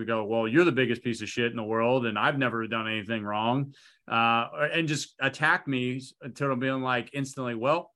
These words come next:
I, I should talk to you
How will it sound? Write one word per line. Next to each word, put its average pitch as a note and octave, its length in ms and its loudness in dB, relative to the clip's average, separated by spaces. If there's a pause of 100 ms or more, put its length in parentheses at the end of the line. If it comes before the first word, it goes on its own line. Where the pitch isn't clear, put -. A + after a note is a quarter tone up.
(1040)
I, F#3 180 0 (180)
I D3+ 140 2
should E3 400 -2
talk F#3+ 300 -2
to G#3+ 60 -10
you A3+ 400 -4